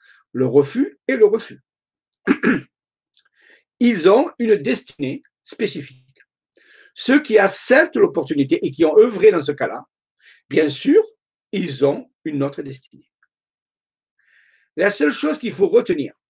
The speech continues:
<clears throat> ici, c'est que nul n'est oublié. <clears throat> Chacun ira à l'endroit qui lui convient. Mais ce qui est dit dans les traditions, ce qui est dit et transmis, et dit à tous les niveaux,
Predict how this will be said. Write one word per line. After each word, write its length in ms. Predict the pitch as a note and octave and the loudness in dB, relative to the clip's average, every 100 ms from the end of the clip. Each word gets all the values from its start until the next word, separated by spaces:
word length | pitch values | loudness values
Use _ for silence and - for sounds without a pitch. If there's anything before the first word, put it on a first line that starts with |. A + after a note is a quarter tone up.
| - | -6
<clears throat> 420 | D4 - F#3+ - | -2 -2 -4 -2
ici, 340 | E3 C#3 C3 _ | -4 -4 -16 _
c'est 160 | - | -10
que 100 | - | -6
nul 200 | F#3 C4 | -2 -2
n'est 100 | B3+ | 2
oublié. 480 | G#3 F3+ F3 - - _ _ - | 0 0 -6 -8 -10 _ _ -6
<clears throat> 80 | - - - - _ _ _ _ _ _ _ _ _ _ | -6 -4 -8 -12 _ _ _ _ _ _ _ _ _ _
Chacun 420 | - F#3 G3+ A#3+ - | -4 0 4 4 4
ira 460 | A3+ F#3+ D3 E3+ - _ | -2 2 2 0 -6 _
à 80 | E3+ | -4
l'endroit 520 | D#3+ C#3+ C3+ D3 - _ _ _ _ _ _ _ _ _ _ _ _ | -4 -2 -2 -2 -4 _ _ _ _ _ _ _ _ _ _ _ _
qui 80 | F#3 | -12
lui 140 | F3 G#3 | -12 -12
convient. 320 | E3 B2 - _ _ _ _ _ _ _ _ _ _ _ _ - | -14 -14 -18 _ _ _ _ _ _ _ _ _ _ _ _ -8
Mais 320 | D#3 F#3 _ _ - | -6 -6 _ _ -16
ce 140 | E3+ | -14
qui 240 | C#3 D#3 | -14 -14
est 40 | D3 | -12
dit 280 | C3 B3 C#4+ | -12 -8 -2
dans 100 | G#3 | -2
les 100 | E3+ | -2
traditions, 440 | D3+ B2+ - - _ _ _ | -6 -8 -14 -20 _ _ _
ce 140 | - | -16
qui 180 | D#3 D3 | 0 0
est 40 | |
dit 420 | C#3+ C3 F3+ A#3+ | 0 -8 -8 -8
et 100 | D#3 | -10
transmis, 560 | C3+ - G#3+ D3 A2+ - _ _ - | -10 -4 -4 -4 -12 -14 _ _ -10
et 120 | C#3+ | -8
dit 320 | C#3 G#3 D3 - | -6 -8 -8 -10
à 80 | C#3 | -8
tous 160 | B3+ | -4
les 100 | G3+ | -4
niveaux, 320 | D#3 G2+ - | -6 -8 -12